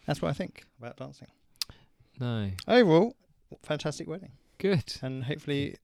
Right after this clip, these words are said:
Speaker 1: someone else get married 'cause I need to wear that suit again and I am available for speeches.
Speaker 2: You, you need another summer wedding. Uh, that's not really a
Speaker 1: Yeah,
Speaker 2: winter suit,
Speaker 1: yeah.
Speaker 2: is it?
Speaker 1: Anyone getting married soon, do you know?
Speaker 2: Uh, no.
Speaker 1: I've just
Speaker 2: No.
Speaker 1: seen someone just get engaged.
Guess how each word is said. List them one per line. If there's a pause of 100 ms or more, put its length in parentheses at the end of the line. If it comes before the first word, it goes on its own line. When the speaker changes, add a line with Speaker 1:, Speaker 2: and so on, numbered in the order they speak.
(160)
Speaker 1:
someone
else
get
married
'cause
I
need
to
wear
that
suit
again
and (640)
I
am
available
for
speeches.
Speaker 2:
You,
you
need
another
summer
wedding.
Uh,
that's
not
really
a
Speaker 1:
Yeah,
Speaker 2:
winter
suit,
Speaker 1:
yeah.
Speaker 2:
is
it? (160)
Speaker 1:
Anyone
getting
married
soon,
do
you
know? (1700)
Speaker 2:
Uh, (540)
no.
Speaker 1:
I've (400)
just
Speaker 2:
No.
Speaker 1:
seen
someone
just
get
engaged.